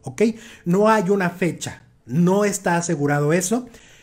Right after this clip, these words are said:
También, ¿sabes qué comentó? Importante, que el, ella antes era, pues, la que estaba, digamos, detrás de Magda, ¿no? O sea, no era la imagen, no era la que le llovían los comentarios, los chismes,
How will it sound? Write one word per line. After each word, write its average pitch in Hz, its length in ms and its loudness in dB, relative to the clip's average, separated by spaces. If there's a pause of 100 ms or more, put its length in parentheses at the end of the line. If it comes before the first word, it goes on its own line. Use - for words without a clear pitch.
(520)
También, 208 300 2
¿sabes 262 240 -2
qué 277 120 0
comentó? 175 640 -2
Importante, 165 840 -4 (960)
que 208 140 4
el, - 280 -2 (300)
ella 208 420 4
antes 208 340 0
era, 190 260 0
pues, 165 300 -4
la 156 160 -6
que - 60 -14
estaba, 165 580 -4
digamos, 147 480 -6
detrás 151 540 -4
de 151 100 0
Magda, 151 440 -6
¿no? 104 200 -12
O 139 40 -8
sea, 135 220 -8 (380)
no 180 680 2
era 185 240 0
la 165 120 0
imagen, 180 640 -2
no 180 120 0
era 170 120 0
la 160 180 -2
que 151 80 -4
le 143 140 -2
llovían 139 400 -4
los 143 140 -6
comentarios, 160 720 -2
los 120 200 -8
chismes, 170 480 -6